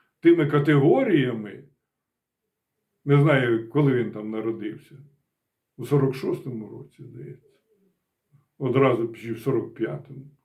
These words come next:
під час війни Другої світової. От він і мислить категоріями Другої світової війни.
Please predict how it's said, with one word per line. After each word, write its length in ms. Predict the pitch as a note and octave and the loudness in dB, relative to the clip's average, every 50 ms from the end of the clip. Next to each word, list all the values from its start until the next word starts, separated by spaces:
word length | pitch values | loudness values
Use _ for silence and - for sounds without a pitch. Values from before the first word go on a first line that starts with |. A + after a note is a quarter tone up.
| _ _ _ _ _ _ _ _ _ _ _ _ _ _ | _ _ _ _ _ _ _ _ _ _ _ _ _ _
під 140 | - C#3 D3 | -8 -2 4
час 280 | E3+ D#3+ C#3+ C#3+ - | 4 4 4 4 2
війни 500 | C#3 C3+ D3+ D3 C#3+ C#3 C3+ C3+ B2 A2 | 2 4 4 6 4 4 2 2 0 -2
Другої 480 | G2+ G#2 A#2+ B2+ A#2 A2 A2+ A2+ A2 G#2 | -2 -2 -4 -4 -2 -2 -2 -4 -4 -6
світової. 680 | G#2 - B2 A#2+ A#2+ A#2+ A#2+ A2 G2+ G2 G2+ G#2+ B2 | -6 -8 -10 -10 -6 -4 -4 -4 -4 -6 -6 -2 0
От 160 | F3+ A#3+ A3 | 0 0 2
він 180 | B3+ C4 B3+ A#3 | 2 0 2 2
і 60 | A3+ | 2
мислить 760 | G#3 F3+ D#3+ D3 C#3+ C3 B2 B2 - C3+ B2+ A#2+ A#2+ - - _ _ _ _ _ | 2 2 4 2 2 2 0 -2 -4 -6 -6 -6 -8 -10 -18 _ _ _ _ _
категоріями 800 | _ E3 D3 C#3+ D3+ D3 C#3+ - A#3+ A#3 G#3+ F#3 F3 D3+ D3 C#3+ | _ -2 0 4 4 4 4 4 4 4 4 4 4 4 4 2
Другої 480 | C#3 B2+ D#3 F3+ F#3 F#3 G#3 G#3 F#3+ F3 | 2 2 2 4 4 4 2 2 0 -2
світової 600 | - E3+ E3+ D3+ E3 E3 D#3+ E3+ E3+ F3 F3 E3 | -2 -2 -2 0 0 0 2 4 4 4 2 0
війни. 560 | D#3+ D#3 D3 C3+ A#2+ G#2+ G2 F#2 F2+ F2+ - | 0 0 0 0 -2 -2 -8 -10 -14 -16 -18